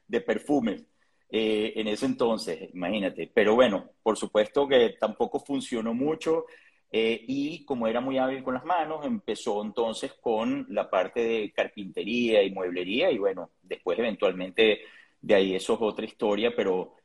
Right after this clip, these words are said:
eh, de ahí de alguna forma empieza a obtener algún tipo de, de ingresos. Él les mandaba, según cuenta mi papá, veinte dólares todos los meses, ah, para Polonia, pero bueno, veinte dólares eran como el equivalente a tres zlotys al día, o sea, no,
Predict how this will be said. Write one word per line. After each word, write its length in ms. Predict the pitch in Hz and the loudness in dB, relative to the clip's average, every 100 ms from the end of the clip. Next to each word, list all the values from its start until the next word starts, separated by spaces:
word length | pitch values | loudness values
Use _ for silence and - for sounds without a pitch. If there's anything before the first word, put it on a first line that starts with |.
| _ - | _ -4
eh, 320 | 98 95 95 | -2 -2 -4
de 160 | 98 104 | 0 2
ahí 260 | 101 101 | 2 -2
de 100 | 113 | 0
alguna 340 | 117 113 113 117 | 0 0 -2 -2
forma 440 | - 120 113 127 | 0 2 2 -2
empieza 720 | 117 - 104 92 - 113 110 | -4 -6 -6 -4 -2 -2 -2
a 320 | - 95 90 92 | -2 0 0 -2
obtener 420 | - 101 92 98 | -6 -8 -6 -4
algún 500 | 107 95 107 110 107 | -4 -4 -6 -4 -6
tipo 380 | 113 95 123 117 | -8 -6 -2 0
de, 340 | 113 98 - _ _ | 2 0 -4 _ _
de 140 | - 110 | -6 -4
ingresos. 580 | 104 101 101 - 135 | -2 0 -2 0 0
Él 180 | 107 92 | 0 0
les 140 | 98 104 | -2 -2
mandaba, 800 | 113 101 95 101 113 120 - _ _ _ _ _ 151 | 0 2 4 4 4 0 -10 _ _ _ _ _ -16
según 220 | 147 113 104 | -10 -10 -6
cuenta 240 | 104 120 | -6 -4
mi 140 | 120 | -6
papá, 320 | 110 95 104 107 | -6 -2 0 0
veinte 340 | 110 104 127 | -4 -6 -4
dólares 400 | 117 117 120 117 | -2 -2 -6 -6
todos 200 | 110 104 | -4 -4
los 120 | 113 | -4
meses, 460 | 98 101 98 120 131 - - _ _ - | -6 -8 -8 -8 -10 -14 -20 _ _ -6
ah, 300 | 95 92 92 | 0 0 0
para 240 | 104 92 - | 0 0 0
Polonia, 480 | 92 101 107 127 | -2 0 -2 -4
pero 140 | 117 92 | -4 -2
bueno, 240 | 101 95 | -2 -2
veinte 220 | 90 90 | -4 -4
dólares 500 | 110 113 113 113 110 - | -2 -2 -2 -2 -4 -6
eran 280 | 95 98 | -4 -4
como 320 | 101 110 101 95 | -4 -2 -2 -2
el 80 | |
equivalente 480 | 92 101 95 92 117 | -4 -4 -4 -4 -4
a 120 | 110 | -4
tres 300 | - 104 98 - | -2 -4 -4 -2
zlotys 480 | 110 101 117 117 | 0 0 -2 -4
al 160 | 113 95 | -4 -6
día, 320 | 101 110 110 | -4 2 2
o 40 | 101 | 2
sea, 120 | 92 | -4
no, 200 | 92 | -6